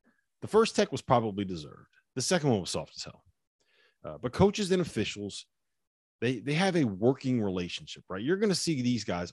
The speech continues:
over and over and over again. This was the fourth time that Breeding has refereed a uconn game this season. And I'm sure that at the end of a long and grinding season,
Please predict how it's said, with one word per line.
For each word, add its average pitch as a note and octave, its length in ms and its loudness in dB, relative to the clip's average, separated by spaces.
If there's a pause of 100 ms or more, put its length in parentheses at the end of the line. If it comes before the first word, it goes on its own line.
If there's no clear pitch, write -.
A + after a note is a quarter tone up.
over G2 460 -2
and F2 120 -8
over E2 480 -10
and E2 100 -14
over D#2 320 -14
again. E2 160 -8
This D#3 140 -4
was A3 140 -8
the C#3 60 -4
fourth - 380 -2
time G2 220 -2
that F2+ 140 -8
Breeding F#2+ 320 -4
has E2 200 -10
refereed A#2+ 720 -2 (320)
a A#2 40 -2
uconn A#2+ 600 2
game F2 320 -4 (300)
this C3 160 0
season. D2+ 440 -8
And D#3 120 -4
I'm E3+ 80 -2
sure A3 260 4
that D#3+ 220 0
at D#3 140 -6
the F#3 160 -8
end G#3 180 4
of G3 100 6
a G#3 120 6
long F#3 440 2
and E3+ 160 -2
grinding F#3+ 420 0
season, B2 520 -2